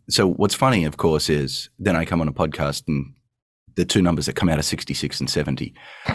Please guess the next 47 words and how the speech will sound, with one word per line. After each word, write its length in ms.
Um, 260
it, 120
it, 200
is 180
it 120
re-, 340
so 300
a 60
different 480
way 340
of 180
doing 280
this 280
is 120
to 100
say, 240
"Well, 220
we 100
really 260
know 160
nothing 420
about 260
the 80
world. 480
In 120
the 80
last 260
hundred 320
years, 240
there's 140
been 180
fourteen 400
N 140
B 180
E 60
R 100
recessions. 840
So 160
if 100
I 80
knew 180
nothing, 440
it's 140
a 40
fourteen 380
percent 280
chance." 460